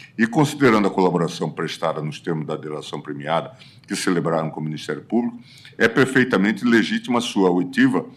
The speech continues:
na fase da oitiva de testemunhas, porém na condição de informantes. A P quatrocentos e setenta, relator o ministro Joaquim Barbosa.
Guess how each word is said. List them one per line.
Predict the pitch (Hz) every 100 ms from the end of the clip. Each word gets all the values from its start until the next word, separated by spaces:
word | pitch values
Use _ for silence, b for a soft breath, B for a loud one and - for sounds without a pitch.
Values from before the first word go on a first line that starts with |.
| B B B -
na | 104 98
fase | - 98 101 107
da | 117
oitiva | 117 - 101 104
de | 107
testemunhas, | 127 120 202 104 82 -
porém | - 107 101 123
na | 147
condição | - 120 80 - 117 127 B B B
de | - 95 107 120 - -
informantes. | 107 127 147 151 101 80 - - -
A | -
P | -
quatrocentos | 80 80 - 85
e | -
setenta, | - 85 90 90 - b b b
relator | 87 82 80 85
o |
ministro | 82 78 80 -
Joaquim | 78 - 82
Barbosa. | 87 73 65 -